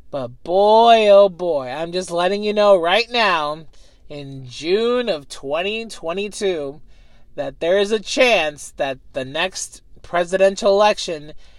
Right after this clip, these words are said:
is going to have three to four potential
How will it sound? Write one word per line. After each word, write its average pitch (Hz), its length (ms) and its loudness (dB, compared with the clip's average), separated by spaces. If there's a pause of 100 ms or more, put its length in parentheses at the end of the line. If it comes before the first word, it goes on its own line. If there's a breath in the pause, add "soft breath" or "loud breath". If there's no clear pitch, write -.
(240 soft breath)
is 160 200 -8
going 175 260 -4
to 175 120 -6
have 165 280 -4
three 240 680 -8
to 208 280 0
four 202 840 6 (960)
potential 196 920 -2